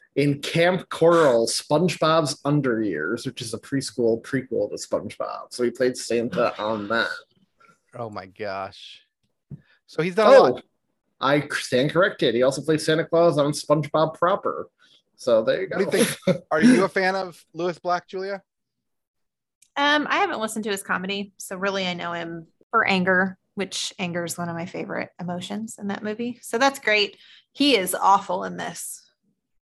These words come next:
Speaker 3: Really, really bad.
Speaker 1: Uh, I'm telling you, he lost a bet or this is a favor for a friend or something. He phoned it in.
Speaker 3: Well, and the script is just bad.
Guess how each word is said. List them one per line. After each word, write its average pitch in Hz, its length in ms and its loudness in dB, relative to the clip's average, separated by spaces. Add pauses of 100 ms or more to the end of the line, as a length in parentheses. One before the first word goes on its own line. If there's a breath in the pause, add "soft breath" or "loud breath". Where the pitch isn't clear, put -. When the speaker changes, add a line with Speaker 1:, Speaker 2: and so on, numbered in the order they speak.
(140)
Speaker 3:
Really, 262 300 4
really 170 300 -6
bad. - 260 -12 (240)
Speaker 1:
Uh, 156 560 4 (640)
I'm 156 140 0
telling 180 320 4
you, 117 160 4
he 120 120 -2
lost 123 360 2
a - 20 4
bet 135 400 4
or 123 180 2
this 123 220 0
is 120 100 -6
a 113 60 -4
favor 127 480 2
for 131 160 4
a 131 40 0
friend 117 340 0
or 107 80 0
something. - 420 -8
He 147 240 4
phoned 151 720 2
it 131 320 0 (160)
in. 107 420 -4 (680)
Speaker 3:
Well, 277 120 6
and 269 120 2
the 240 40 2
script 262 320 -2
is 160 160 -8
just - 300 -14
bad. - 340 -4